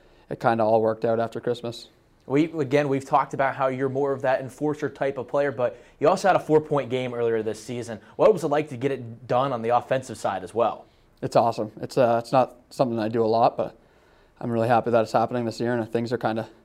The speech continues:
Speaker 1: kinda clicking, and the guys I'm playing with, uh, really help out.
Speaker 2: You've mentioned it a couple of times. You said you really like playing here in Wheeling. What is it that you like about Wheeling compared to other places?
Speaker 1: I love everything about Wheeling.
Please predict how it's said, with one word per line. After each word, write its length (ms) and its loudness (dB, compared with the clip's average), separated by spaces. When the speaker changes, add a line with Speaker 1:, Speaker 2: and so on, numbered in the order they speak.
Speaker 1:
kinda 200 -4
clicking, 400 -4
and 120 -8
the 80 -8
guys 240 0
I'm 80 -4
playing 260 -4
with, 220 -6
uh, 220 -2
really 180 0
help 220 -2
out. 220 -2
Speaker 2:
You've 220 -2
mentioned 420 -4
it 60 -8
a 60 -8
couple 260 0
of 80 -6
times. 340 -6
You 100 -6
said 200 -6
you 100 0
really 240 0
like 240 0
playing 340 -8
here 120 -8
in 80 -8
Wheeling. 240 -8
What 200 2
is 120 0
it 240 -2
that 80 -10
you 100 -6
like 260 0
about 220 -4
Wheeling 220 -8
compared 300 -10
to 40 -6
other 200 -8
places? 500 -12
Speaker 1:
I 60 10
love 120 12
everything 300 4
about 220 2
Wheeling. 260 -2